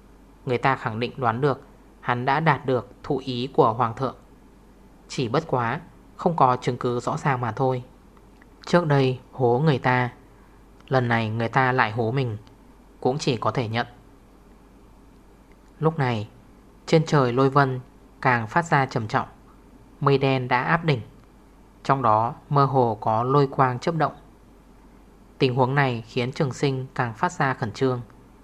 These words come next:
Điều này nói rõ Trương Mặc để pháp thuật có thể thuận lợi thi triển, không thể bị nửa đường đứt gãy, vẫn lưu lại tại chỗ, không xê dịch né tránh. Giờ khắc này,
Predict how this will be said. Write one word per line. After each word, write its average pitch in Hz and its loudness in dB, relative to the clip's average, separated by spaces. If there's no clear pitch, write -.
Điều 135 4
này 123 0
nói 117 -2
rõ 147 0
Trương 156 2
Mặc 135 0
để 113 -4
pháp 165 -4
thuật 127 0
có 120 0
thể 135 0
thuận 104 -4
lợi 120 -2
thi 135 -2
triển, 127 0
không 156 2
thể 139 2
bị 117 -4
nửa 127 -2
đường 117 -2
đứt 165 0
gãy, 160 0
vẫn 139 2
lưu 151 4
lại 139 2
tại 110 -2
chỗ, 147 -2
không 143 2
xê 135 -2
dịch - -6
né 110 -6
tránh. 110 -10
Giờ 120 2
khắc 165 -2
này, 123 -2